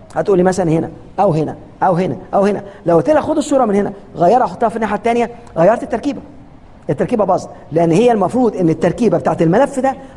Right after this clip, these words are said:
موجودة في ذهنك في المكان ده. لو غيرت التركيبة تتحط في مكان تاني. أنا كنت في بلد من البلاد العربية، بلاد الخليجية بمعنى أصح، والكلام ده من أكتر من أربعتاشر سنة.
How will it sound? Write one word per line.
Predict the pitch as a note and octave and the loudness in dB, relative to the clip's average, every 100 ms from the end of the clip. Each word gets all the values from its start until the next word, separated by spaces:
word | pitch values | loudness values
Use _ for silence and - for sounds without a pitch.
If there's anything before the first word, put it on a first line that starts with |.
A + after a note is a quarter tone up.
| E3+ | -2
موجودة | E3+ F3+ A3 F3 | 0 0 0 -2
في | C#3 A#3+ | -2 0
ذهنك | C#4 B3 | 0 0
في | |
المكان | A3+ G#3 A#3+ | 0 2 0
ده. | D3+ - - - - | -2 -10 -20 -16 0
لو | E3 | 0
غيرت | D#3 D#3+ C4 C#4 | 2 2 2 -2
التركيبة | D#4 D4 - G3+ F#3+ - - - | -4 -4 -2 -2 -2 -6 -18 -14
تتحط | G#3+ F#3+ G3 | -6 -4 -4
في | F#3 | -4
مكان | F3+ F#3+ | -2 0
تاني. | F#3 E3+ - - - - - | 0 -2 -4 -14 -20 -20 -4
أنا | F#3+ A3 | -2 0
كنت | A#3+ | -2
في | G3 | 0
بلد | C#4 D4+ | 2 2
من | G3 | 0
البلاد | F3 G3+ | 0 2
العربية، | E3+ D#3 E3 F3+ F3 - - - | 2 2 0 -4 -6 -18 -20 -4
بلاد | D3+ F#3+ | 0 2
الخليجية | D#3+ - D3 F3+ | 0 -2 0 0
بمعنى | C#3+ D#3 | 0 -2
أصح، | C#3+ E3+ - - - - - - - - - - - - - - - - | -2 -4 -8 -16 -20 -20 -20 -20 -20 -20 -20 -20 -20 -20 -20 -20 -20 -6
والكلام | D3+ G3 C#4 | -2 2 2
ده | A#3+ | 0
من | G3 | -2
أكتر | A3 G3 | -4 -4
من | E3+ | -2
أربعتاشر | D#3 D3+ D3 F3+ D#3+ | -2 -2 -4 -6 -4
سنة. | F3 D#3+ | -2 -2